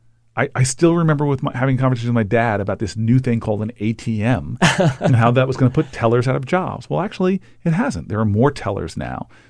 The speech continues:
Speaker 1: So we can't necessarily predict the future of this, but I know that there are things we should be doing right now that we're just not doing. When I brought together all the manufacturers in my, uh, city together, they, uh, didn't, I was wondering whether they're gonna complain to me. I was a mayor, and they didn't complain to me about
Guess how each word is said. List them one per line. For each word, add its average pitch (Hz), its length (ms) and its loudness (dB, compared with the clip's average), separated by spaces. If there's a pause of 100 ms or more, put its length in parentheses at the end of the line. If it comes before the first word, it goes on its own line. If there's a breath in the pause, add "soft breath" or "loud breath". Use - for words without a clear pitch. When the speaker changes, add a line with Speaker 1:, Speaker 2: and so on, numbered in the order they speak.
Speaker 1:
So - 120 -2
we 143 140 6
can't 220 240 0
necessarily 147 280 0
predict 127 340 0
the 113 80 -4
future 147 400 -4
of 196 80 -4
this, 226 180 -2
but - 180 -8
I 113 120 0
know 156 340 2
that 156 140 -2
there 139 100 -2
are 131 80 0
things 131 380 0
we 113 80 0
should 120 200 -6
be 107 120 -6
doing 117 340 2
right 101 160 -2
now 104 160 -4
that 120 140 -4
we're 117 100 -2
just 131 560 -4
not 107 300 -4
doing. 98 360 -2 (380 loud breath)
When 123 100 4
I 127 60 6
brought 143 220 4
together 139 200 4
all 127 60 4
the 123 80 4
manufacturers 120 640 -2
in 113 120 0
my, 110 340 -2 (480 loud breath)
uh, 110 140 2
city 165 320 0
together, 113 460 -2 (360 soft breath)
they, 135 600 2 (280)
uh, - 40 -18 (380)
didn't, 160 380 2
I 139 80 6
was 120 140 4
wondering 147 180 4
whether 135 140 4
they're 139 80 2
gonna 135 60 0
complain 170 260 -2
to 131 80 -2
me. 104 80 0
I 90 40 0
was 98 100 0
a 110 40 2
mayor, 123 500 0
and 104 140 -2
they 110 80 2
didn't 123 200 2
complain 110 340 -2
to 107 80 -2
me 104 100 2
about 95 380 2